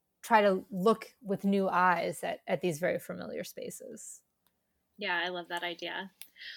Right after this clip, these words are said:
Speaker 2: Where can listeners follow and find you after this episode?
Speaker 1: The best place is probably my personal website, which is emily anthis dot com. That has a lot more information about the book.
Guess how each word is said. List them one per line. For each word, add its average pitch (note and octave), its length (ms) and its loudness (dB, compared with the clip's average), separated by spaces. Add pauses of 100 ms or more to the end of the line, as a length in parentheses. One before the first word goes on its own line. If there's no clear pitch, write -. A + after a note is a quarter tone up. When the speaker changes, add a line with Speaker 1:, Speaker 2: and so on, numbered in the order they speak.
(440)
Speaker 2:
Where A#3+ 300 4
can C#4 300 0
listeners G3 580 -2
follow F3 480 0
and F3+ 300 -4
find C4+ 320 -2
you - 280 -4
after F#3 300 -2
this F#3 140 -8
episode? - 540 -4 (1500)
Speaker 1:
The A#3+ 80 4
best - 840 2 (360)
place C4 420 4
is C#4+ 160 2
probably G#3 460 6
my F#3 180 6
personal G#3 440 0
website, A#3+ 540 2
which G#3+ 160 -6
is F#3 260 2
emily F3+ 400 0
anthis F3 420 0
dot F3 260 -4
com. F#3+ 560 0
That F3+ 320 6
has F3 440 4
a G3 60 -2
lot F#3+ 240 6
more F#3+ 160 2
information F3+ 540 0
about E3+ 240 2
the E3+ 80 0
book. F#3 480 0